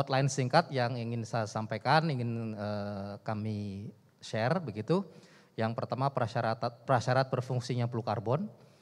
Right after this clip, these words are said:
Kemudian yang kedua adalah framework untuk operasionalisasi konsep blue carbon. Kebetulan konsep blue carbon ini frase yang sama yang tadi disampaikan oleh Mbak Haruni.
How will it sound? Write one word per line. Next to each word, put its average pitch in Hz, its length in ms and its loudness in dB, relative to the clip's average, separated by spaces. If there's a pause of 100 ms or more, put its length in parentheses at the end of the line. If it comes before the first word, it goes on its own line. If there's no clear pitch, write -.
(280)
Kemudian 120 420 2
yang 123 160 2
kedua 120 240 2
adalah 117 160 4
framework 127 560 4
untuk 131 320 0
operasionalisasi 120 880 0
konsep - 400 -2
blue 117 160 -2
carbon. 127 480 0 (240)
Kebetulan 131 640 0
konsep 117 480 -2
blue 120 140 0
carbon 113 420 0
ini 156 220 2 (340)
frase 117 400 0
yang 113 240 0
sama 107 400 2
yang 117 160 0
tadi 110 240 -4
disampaikan 110 480 -6
oleh 117 240 -2
Mbak 110 160 -4
Haruni. 107 400 -4